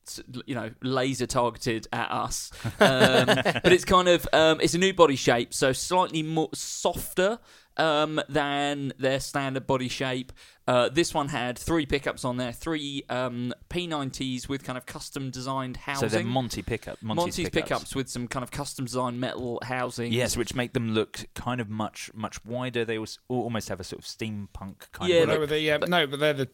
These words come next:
Speaker 3: the Charlie Christian.
Speaker 1: That's
Speaker 3: Are,
Speaker 1: kinda
Speaker 3: aren't
Speaker 1: what they
Speaker 3: The
Speaker 1: look like,
Speaker 3: fifties
Speaker 1: yeah.
Speaker 3: Desperate
Speaker 1: Charlie
Speaker 2: Right, yeah.
Speaker 1: Christensen. Um,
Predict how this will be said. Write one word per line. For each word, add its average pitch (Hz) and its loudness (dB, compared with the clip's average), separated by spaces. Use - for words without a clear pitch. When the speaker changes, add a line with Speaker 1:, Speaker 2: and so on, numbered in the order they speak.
Speaker 3:
the 135 0
Charlie 139 0
Christian. - -4
Speaker 1:
That's 156 0
Speaker 3:
Are, 123 -2
Speaker 1:
kinda 135 0
Speaker 3:
aren't 123 2
Speaker 1:
what 104 2
they 120 0
Speaker 3:
The 123 2
Speaker 1:
look 117 0
like, 113 2
Speaker 3:
fifties 113 0
Speaker 1:
yeah. 107 2
Speaker 3:
Desperate 104 -8
Speaker 1:
Charlie 147 2
Speaker 2:
Right, 85 -2
yeah. - -10
Speaker 1:
Christensen. 113 -4
Um, 151 2